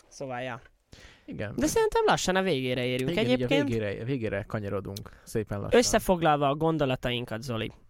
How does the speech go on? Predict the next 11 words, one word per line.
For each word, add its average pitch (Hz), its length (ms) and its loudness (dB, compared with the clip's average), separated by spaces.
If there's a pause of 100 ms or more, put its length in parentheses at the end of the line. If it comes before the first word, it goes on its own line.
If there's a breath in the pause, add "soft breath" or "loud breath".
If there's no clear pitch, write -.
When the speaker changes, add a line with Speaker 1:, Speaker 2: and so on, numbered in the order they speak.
(320)
Speaker 1:
A - 80 -10
heti 190 260 2
kalandot 151 440 0
érdemes 139 480 -2
meghallgatni, 131 840 -2 (400)
ha - 80 -4
jól 131 200 0
sejtem. 180 580 -2
Speaker 2:
Taylor 113 340 2
Swift - 260 -6
jó. 110 240 -2